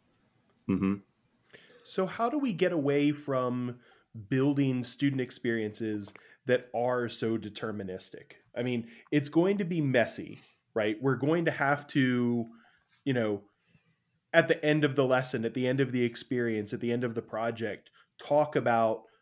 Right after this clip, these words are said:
Speaker 2: "Well, hey, we weren't able to deliver all of these things that we thought we were going to do.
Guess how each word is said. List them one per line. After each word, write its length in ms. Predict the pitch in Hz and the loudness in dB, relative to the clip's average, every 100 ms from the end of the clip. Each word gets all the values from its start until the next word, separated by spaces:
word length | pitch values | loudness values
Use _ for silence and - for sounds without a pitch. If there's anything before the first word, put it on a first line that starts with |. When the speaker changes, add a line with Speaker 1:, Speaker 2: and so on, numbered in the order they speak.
| _ 113 | _ 0
Speaker 2:
"Well, 320 | 147 - 202 | 0 0 -4
hey, 260 | 175 240 | -2 -2
we 180 | 143 139 | 2 2
weren't 360 | 139 120 143 170 | 2 0 -2 0
able 300 | 143 147 156 | 0 2 2
to 100 | 143 | 0
deliver 400 | 135 135 151 147 | -2 0 0 2
all 180 | 127 123 | 0 -2
of 100 | 117 | -4
these 180 | 123 117 | -6 -4
things 300 | 127 127 - | -4 -4 -4
that 160 | 127 | -4
we 380 | 123 123 123 123 | -2 -2 0 -2
thought 260 | 120 127 120 | 0 0 0
we 80 | 113 | -4
were 100 | 107 | -4
going 200 | 107 101 | -6 -6
to 60 | |
do. 220 | 95 87 | -8 -10